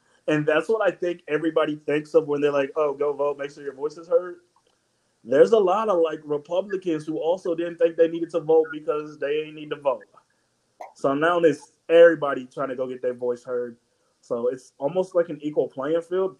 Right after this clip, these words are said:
which is gonna probably turn out the same way as last time, 'cause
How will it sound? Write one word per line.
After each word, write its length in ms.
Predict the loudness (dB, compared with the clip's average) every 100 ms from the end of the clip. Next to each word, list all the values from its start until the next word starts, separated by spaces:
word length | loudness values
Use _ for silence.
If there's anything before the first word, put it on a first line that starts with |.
| -8
which 180 | -6 -4
is 160 | -4
gonna 260 | 0 0 -2 _
probably 320 | 0 0 0
turn 200 | -2 -2
out 100 | -4
the 80 | -4
same 260 | 0 2
way 120 | 2 0
as 100 | 0
last 280 | 0 0
time, 280 | -2 -2 -4 -12 _ _ _ _ _ -2
'cause 340 | -2 -4